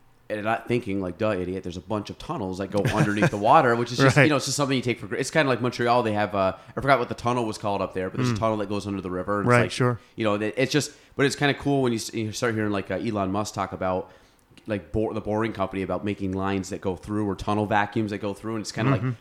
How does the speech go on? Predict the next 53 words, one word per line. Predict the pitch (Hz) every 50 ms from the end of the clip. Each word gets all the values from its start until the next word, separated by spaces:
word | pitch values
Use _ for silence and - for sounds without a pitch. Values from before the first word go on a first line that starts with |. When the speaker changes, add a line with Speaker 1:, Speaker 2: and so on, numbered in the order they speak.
| _ -
Speaker 1:
what | 110 113 123 -
have, | 123 120 110 92 - - _ _ -
you | 110 107
know, | 95
what | 92 98 110 113
is | 110 107 95 - - - _ _ _ _ _ _
tech, | - - 131 - - -
uh, | 120 110 98
transportation | - - 135 131 123 - - 104 - 113 117 123 - - - 101 90 92 95 87 - _
from | - 104 95
back | - 107 101 95 - -
then | 127 127 127 113 101 98 98 98
to | - - 98
now, | 98 101 107 113 110 104 98
how | 92 98 104
it's, | 104 - -
like, | 98 92 -
evolved. | 104 90 - 95 90 92 107 131 135 - - - - - _ - - _ -
So | - 143 127 110 101 90 - - - - - - _
back | - 123 107 - -
then, | 131 135 120 113
again, | 107 98 113 107 101
a | 98
lot | 101 101
of | 101 95
horse | 107 107 101 -
and | 98 92
buggy | 95 101 101 98 104 104 107 104
and | 98 98
a |
lot | 95 98 98 95
of, | 90 -
you | 104
know, | 95
walking | 87 92 95 92 95 95 - 101 101 101
and | 95 -
footsteps. | 120 - - - 104 98 104 - -
And, | 92 90 92 - -
you | 95
know, | 87 80 78 69 - - _ - -
I'm | - 131
Speaker 2:
Well, | 156 147
Speaker 1:
assuming | 135 214 226 -
Speaker 2:
uh, | 131 127
Speaker 1:
horse | 147 165 156 147 139
was | 135 117 101
the | 120
main | 117 123 127 127 117 113 - -
transportation. | - - 127 113 - - 95 120 123 123 - - 82 82 80
Speaker 2:
Oh, | 220
sure. | 202 - 233 254 - -
Stagecoaches, | - - - 151 135 147 147 - - 143 143 143 127 - 143 139 143 127 120
Speaker 1:
Yeah. | 127 123 104 90 80